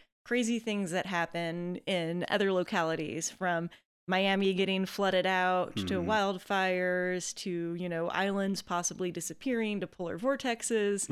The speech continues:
Speaker 2: <laughs>
Speaker 1: Or is that polar vortices? I don't
Speaker 2: Yeah.
Speaker 1: know.
Speaker 2: That's a good
Speaker 1: Um,
Speaker 2: question. <laughs>
Speaker 1: <laughs> you know,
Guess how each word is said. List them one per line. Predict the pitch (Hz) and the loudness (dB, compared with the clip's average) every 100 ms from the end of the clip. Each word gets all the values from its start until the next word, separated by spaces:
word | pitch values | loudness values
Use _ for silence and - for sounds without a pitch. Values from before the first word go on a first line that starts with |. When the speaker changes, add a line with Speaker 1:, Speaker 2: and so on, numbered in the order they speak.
| 101 | -4
Speaker 2:
<laughs> | - - _ | -6 -12 _
Speaker 1:
Or | - | -8
is | 175 | -4
that | 170 - | -2 -4
polar | 190 175 170 | -4 -4 -4
vortices? | 165 190 220 - 165 160 175 185 | -4 -2 0 -2 -2 -2 -4 -4
I | |
don't | 196 185 | -4 -4
Speaker 2:
Yeah. | 180 | -4
Speaker 1:
know. | 180 160 202 - _ | -4 -4 -6 -10 _
Speaker 2:
That's | - - | -10 -6
a | |
good | 180 | -2
Speaker 1:
Um, | 190 214 330 262 98 - - - 440 | 0 2 2 2 0 -6 -12 -8 0
Speaker 2:
question. | 170 - 175 415 285 | 0 2 2 2 2
<laughs> | |
Speaker 1:
<laughs> | |
you | 247 | 4
know, | 233 214 214 | 6 6 4